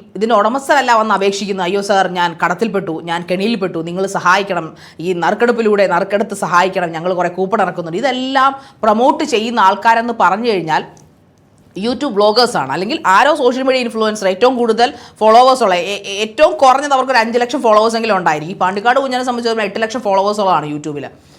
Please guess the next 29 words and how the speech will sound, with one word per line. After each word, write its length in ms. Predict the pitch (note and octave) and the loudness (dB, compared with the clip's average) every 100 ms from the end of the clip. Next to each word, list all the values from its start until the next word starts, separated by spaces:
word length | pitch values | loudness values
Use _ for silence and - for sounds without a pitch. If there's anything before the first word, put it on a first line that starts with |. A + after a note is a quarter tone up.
| - - | -10 0
അദ്ദേഹത്തെ 260 | B3+ D#4+ | 2 4
പോലുള്ള 200 | F4 F4 | 2 4
ആൾക്കാർ 280 | D4 C#4+ D4 | 4 4 2
വന്നിട്ട് 380 | C#4+ C#4 D4 D4 - - | 0 2 0 0 -4 0
വളരെ 180 | B3+ C#4+ | 0 2
നാടൻ 360 | C4 B3+ D#4 | 4 4 2
ഭാഷയിൽ, 360 | C#4 A#3 A#3+ G#3 | 2 2 0 -4
ഇപ്പോൾ 180 | G#3 B3+ | -2 2
വടക്കൻ 260 | A#3 C4 D4 | 2 2 2
ഭാഷകളൊക്കെ 440 | D4 D4 C#4 C4 | 2 4 2 2
ഭയങ്കര 280 | A#3+ A#3 B3+ | 0 -2 -2
ഫേമസ് 320 | B3 A3 A3 | -2 -2 0
ആണ്, 120 | G3 G#3 | 2 2
വടക്കൻ 240 | C4 D#4+ | 0 2
ഭാഷയിലൊക്കെ 360 | B3 A3+ B3 B3 | 0 0 -2 0
പറയാണ്, 380 | A3 G#3+ G#3 G#3 - - - | 2 2 0 -4 -10 -14 -2
"ഏഹ്, 120 | G3+ G3+ | 0 0
ഇങ്ങള് 320 | A3+ C4 D4 C4 | 2 6 6 4
നോക്കിക്കോളി, 600 | A3+ A#3 A3+ C4 B3+ B3 - G#3+ | 0 0 2 4 2 -2 -14 -6
ഇങ്ങേര് 340 | A#3+ B3+ B3+ A#3 | 2 4 4 2
നന്നായിട്ട്, 460 | G#3+ A#3+ A#3+ B3 B3 G3+ | 2 2 4 2 2 2
ഏഹ്, 120 | G3 F#3 | 0 0
വിഷമത്തിലാണ്, 640 | G3 A#3+ A#3+ B3+ A3+ A3 G#3+ - | -2 -2 -2 2 2 2 -6 -12
നിങ്ങളൊന്ന് 340 | G3 A#3+ B3+ C4 | -4 0 0 0
സഹായിച്ചാൽ 540 | A3+ G3 A3+ A#3 A#3 | 2 2 2 2 0
പറ്റോളിൻ" 440 | G3 B3 A#3+ B3 A#3 - - | 0 4 4 4 -2 -10 -2
എന്നൊക്കെ 300 | C#4 E4+ E4+ | 2 2 2
രീതിയിൽ, 360 | C4 C4+ B3 - | 0 -2 -4 -6
ഏഹ്, 300 | E3+ F#3+ G3 | -2 2 0